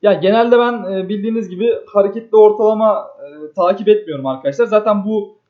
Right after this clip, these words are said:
elli günlük hareketli ortalama bizim dört saatlik bazdaki bulutumuza denk geliyor kabaca. O yüzden genelde dört saatlik bazdaki bulut takiplerini yaparım, e, dostlar. Elli günlük hareketli ortalamayı, e, çok fazla açmıyorum ama aynı anlama geliyor.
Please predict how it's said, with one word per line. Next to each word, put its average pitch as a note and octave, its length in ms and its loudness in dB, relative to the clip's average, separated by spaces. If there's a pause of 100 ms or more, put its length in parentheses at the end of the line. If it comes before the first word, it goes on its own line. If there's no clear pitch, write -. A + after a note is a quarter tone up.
elli G#3+ 240 0
günlük G#3+ 260 -2
hareketli G#3+ 440 2
ortalama G3+ 720 4
bizim A3 220 -8
dört A3+ 220 4
saatlik F#3+ 360 0
bazdaki G3 400 2
bulutumuza G#3+ 680 0
denk D#3+ 220 -14
geliyor C#3 300 -6
kabaca. C#3+ 480 -2 (1400)
O G#3 120 2
yüzden G#3 240 0
genelde G3+ 440 2
dört G#3+ 180 6
saatlik G#3 520 0
bazdaki G#3+ 440 2
bulut G3+ 220 -8
takiplerini G3+ 560 0
yaparım, D#3+ 440 -4
e, D3 260 -12
dostlar. D#3 300 -4
Elli G3 220 -6
günlük F#3+ 240 -10
hareketli F#3+ 380 -2
ortalamayı, F3 600 -4 (340)
e, E3 200 -2
çok F#3+ 200 0
fazla G3+ 260 4
açmıyorum G3+ 400 0
ama A#3 180 4
aynı A#3 240 2
anlama G3+ 280 -2
geliyor. A3 440 -2